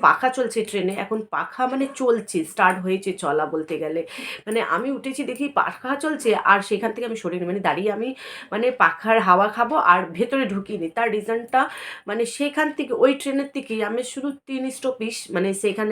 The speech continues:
আমার নামার স্টেশন। তাই আমি ভাবছি সামনে দাঁড়িয়ে আমি চলে যাব, আর ভেতরে ঢুকবো না, তাই আর ঢুকিনি। তাই তারপর হচ্ছে কি মানে এক-, যেই উঠেছি দাঁড়িয়েছি, তারপর দেখছি ঝগড়া স্টার্ট হয়ে গেছে।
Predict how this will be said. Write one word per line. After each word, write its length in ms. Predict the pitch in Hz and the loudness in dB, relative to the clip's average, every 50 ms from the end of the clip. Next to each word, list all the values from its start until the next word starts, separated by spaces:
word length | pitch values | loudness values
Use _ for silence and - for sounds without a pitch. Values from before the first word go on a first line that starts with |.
| 220 | -2
আমার 160 | 214 196 196 180 | 0 0 0 4
নামার 340 | 160 156 156 156 156 160 | 4 4 4 4 0 -4
স্টেশন। 540 | 165 - - - - 170 - - 170 156 143 147 _ _ _ _ _ _ _ _ _ _ _ _ _ _ _ _ | -6 -10 -14 -14 -12 -12 -8 -6 -6 -8 -8 -12 _ _ _ _ _ _ _ _ _ _ _ _ _ _ _ _
তাই 100 | 247 247 | -10 -6
আমি 80 | 240 247 | -4 -4
ভাবছি 200 | 254 254 285 269 | -4 -4 -6 -6
সামনে 340 | - 190 165 175 208 226 | -6 -4 -4 -2 -2 -2
দাঁড়িয়ে 400 | 220 165 156 170 190 208 226 202 | 0 0 0 0 0 -2 -2 -2
আমি 120 | 214 208 208 | -2 -4 -4
চলে 240 | 202 185 170 175 175 | -4 -4 -4 -2 -2
যাব, 160 | 180 180 233 | -2 -2 0
আর 220 | 262 - 175 170 | 0 0 0 0
ভেতরে 380 | 151 175 185 180 - 208 226 220 | 0 -2 -2 -2 0 0 0 0
ঢুকবো 340 | 185 185 180 - - 151 147 | 0 -4 -10 -12 -12 -14 -12
না, 140 | 156 156 - - - - - - - - | -12 -12 -14 -16 -18 -18 -18 -18 -16 -6
তাই 140 | - 240 240 | -2 0 2
আর 100 | 254 262 220 | 2 2 0
ঢুকিনি। 460 | 208 214 226 - 254 226 190 170 160 - - - - - _ - | -4 -8 -8 -4 -4 -2 0 -2 -2 -4 -10 -18 -20 -20 _ -8
তাই 220 | 247 262 254 214 - _ _ _ | -2 -2 -2 -2 -4 _ _ _
তারপর 420 | - 262 277 277 - 330 349 330 277 | -6 -4 -4 -2 4 4 6 6 6
হচ্ছে 360 | 240 277 277 277 - 302 285 | 2 0 -2 -2 -4 -6 -6
কি 340 | - 220 202 233 294 359 - 190 | -4 -4 -4 -2 -4 -4 -4 -4
মানে 520 | 185 190 202 214 226 226 233 233 226 - - _ _ _ - | -2 0 2 4 6 6 6 6 4 0 -4 _ _ _ -8
এক-, 300 | 196 185 175 - 123 107 - _ _ _ _ _ _ _ | -8 -8 -6 -8 -10 -10 -12 _ _ _ _ _ _ _
যেই 320 | 151 - - 262 277 311 302 | -18 -8 -4 -2 0 0 -2
উঠেছি 580 | 254 247 226 - 294 294 285 - - 233 220 | -4 -6 -6 -2 -2 -2 -2 -2 -2 -2 -2
দাঁড়িয়েছি, 560 | 190 214 190 190 196 233 240 208 - - 190 | 2 4 4 4 4 2 -4 -6 -4 -4 -4
তারপর 360 | 196 - 196 185 190 - 214 208 | -2 2 0 0 2 0 -4 -2
দেখছি 340 | 202 208 208 - - 247 | -2 -4 -6 -4 -6 -6
ঝগড়া 400 | 190 185 175 170 160 175 196 202 | -6 -4 -6 -4 -2 -2 -2 -4
স্টার্ট 360 | 196 - - - 180 160 160 175 | -4 -6 0 0 0 2 2 0
হয়ে 140 | 185 151 | -2 -2
গেছে। 380 | - 131 143 _ - - 156 | -2 -4 -8 _ -12 -12 -12